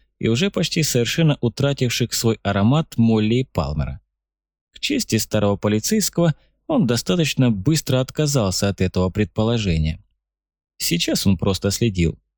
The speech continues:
Это было плохо. Впрочем, следил он один, не привлекая к работе других полицейских. Либо Уильям не хотел выставлять себя выжившим из ума фантазером,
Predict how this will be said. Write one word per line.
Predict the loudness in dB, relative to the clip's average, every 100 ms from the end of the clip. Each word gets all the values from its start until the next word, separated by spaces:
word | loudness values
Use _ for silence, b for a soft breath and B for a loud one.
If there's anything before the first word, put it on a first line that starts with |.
| _ _ _ _
Это | -2 -2 -2 -4
было | 0 0 0
плохо. | 0 0 0 -2 -8 -14 -20 b b b b
Впрочем, | -6 -2 0 2 0 0
следил | 0 0 2 0
он | 2 2
один, | 2 2 2 2 0 _ _ 2
не | 2 4
привлекая | 2 2 0 0 0
к | 0
работе | 0 2 0
других | 0 0 0 -2
полицейских. | 0 0 0 -2 -2 -4 -10 -20 _ _ _ _ _ -4
Либо | 0 0 0 0
Уильям | 2 2 4 4
не | 2
хотел | 0 0 0 2
выставлять | 0 0 0 0
себя | 0 0 0
выжившим | 2 0 0 0 -2 0
из | 0
ума | 2 2 2
фантазером, | 0 0 0 0 2 2 2